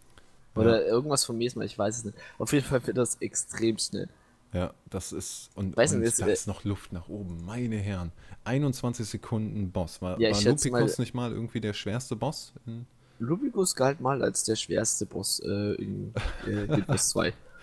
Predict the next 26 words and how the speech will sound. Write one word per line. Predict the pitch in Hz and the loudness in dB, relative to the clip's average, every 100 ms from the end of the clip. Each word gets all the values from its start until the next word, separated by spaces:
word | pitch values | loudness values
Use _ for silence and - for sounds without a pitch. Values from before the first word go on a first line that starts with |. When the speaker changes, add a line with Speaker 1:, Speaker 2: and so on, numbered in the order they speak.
| - | -20
Speaker 2:
Und | - 139 | -6 -4
jetzt | 127 | -2
wird | 113 110 | 0 0
er | 107 | 0
einfach | 101 | 0
so | 101 98 - | -2 -4 -6
umgerannt. | - 113 110 92 85 90 90 85 - _ - _ - | -2 0 2 0 -2 -4 -4 -6 -14 _ -20 _ -4
Speaker 1:
In | 120 | 2
zwanzig | 120 127 117 110 107 | 8 10 10 8 -2
Sekunden. | 113 127 104 - 107 _ _ _ _ _ _ _ _ _ _ _ _ _ _ _ _ _ _ _ - - | 2 2 2 0 -10 _ _ _ _ _ _ _ _ _ _ _ _ _ _ _ _ _ _ _ -20 -6
Speaker 2:
Also | 120 117 107 98 | 0 2 2 0
wirklich, | 117 143 127 - - | 0 4 4 2 -2
äh, | 117 113 110 107 - - - - | 0 2 2 0 -4 -10 -12 -12
Respekt | - 107 - - 127 - | -4 -2 -2 0 -2 -2
an | 113 107 | -4 -2
die | 101 98 | 0 0
Solo-Leute. | 92 110 113 85 85 85 85 82 104 107 107 | 0 0 4 4 4 4 2 0 -2 -2 -6
Schaut | - 104 | -4 -2
auf | 101 | 0
jeden | 113 107 | 0 0
Fall | 110 | 2
mal | 101 101 | 2 2
bei | 90 92 92 | 0 0 2
denen | 101 107 | 2 0
vorbei, | - 95 95 98 95 | 0 0 2 2 0
um | 95 92 90 | 0 0 0